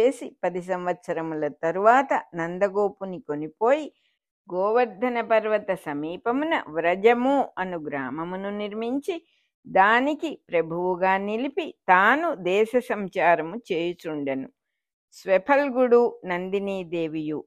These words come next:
సంవత్సర పురుషుని మేఘాధిపతి అయిన ఇంద్రుడుగా ఇంద్ర రుక్కులతో ఆరాధించిరి. రుభువులు అనబడు ఋతువులకు అధిదేవతలను కృషి యజ్ఞముచే సంతుష్టులను చేసి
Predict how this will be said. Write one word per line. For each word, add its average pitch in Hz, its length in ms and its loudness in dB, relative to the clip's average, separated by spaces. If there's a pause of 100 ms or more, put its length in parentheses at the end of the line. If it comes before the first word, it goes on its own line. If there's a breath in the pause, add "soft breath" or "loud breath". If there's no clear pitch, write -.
(160)
సంవత్సర 175 520 -2
పురుషుని 208 540 -6
మేఘాధిపతి 180 1160 0
అయిన 226 220 0
ఇంద్రుడుగా 180 920 -2 (200)
ఇంద్ర 202 460 2 (160)
రుక్కులతో 180 760 -2 (100)
ఆరాధించిరి. 165 880 -4 (840)
రుభువులు 262 960 4
అనబడు 190 400 0
ఋతువులకు 190 840 -4 (100)
అధిదేవతలను 185 1120 -4 (220)
కృషి 180 320 -8
యజ్ఞముచే 196 920 -2
సంతుష్టులను 160 960 -10 (100)
చేసి 262 380 0